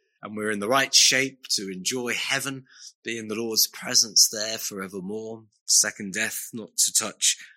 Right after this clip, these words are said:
us. So be encouraged, day of small things. Ah, it's that all right. And, uh, we, we would,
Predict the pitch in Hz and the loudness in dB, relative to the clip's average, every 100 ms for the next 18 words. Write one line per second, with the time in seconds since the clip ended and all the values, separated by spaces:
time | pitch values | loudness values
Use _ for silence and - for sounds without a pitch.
0 | _ 92 - - - - - _ _ _ | _ -8 0 4 4 2 -2 _ _ _
1 | _ _ _ _ - 165 170 151 170 165 | _ _ _ _ 4 6 6 6 6 6
2 | 160 175 185 165 - - - - _ - | 4 6 4 6 6 6 2 -8 _ -6
3 | 135 127 - 131 127 117 107 107 107 - | 0 4 4 2 -4 -2 -2 -2 2 4
4 | - - 147 131 - - 202 214 85 175 | 4 0 -2 -2 2 2 2 -6 -8 -12
5 | - _ _ _ _ _ - 95 98 95 | -16 _ _ _ _ _ -14 -10 -10 -4
6 | 90 92 90 - - - 131 120 110 110 | -2 -2 -4 -14 -16 -12 -8 -8 -4 -2
7 | 98 85 - 92 104 107 | -2 -4 -12 -4 0 2